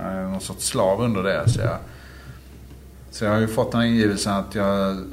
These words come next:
att jag måste liksom skydda mister Corbett. Och, eh,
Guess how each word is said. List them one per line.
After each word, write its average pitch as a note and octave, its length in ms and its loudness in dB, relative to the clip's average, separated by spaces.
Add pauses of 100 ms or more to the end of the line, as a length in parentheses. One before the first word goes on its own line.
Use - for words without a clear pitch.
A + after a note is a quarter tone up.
att F#2+ 160 -4
jag G2 220 2
måste G2 540 -2
liksom F2+ 240 -6
skydda G#2 420 -4
mister F#2+ 220 -8
Corbett. F#2+ 720 -6 (500)
Och, - 280 -8
eh, F2 280 0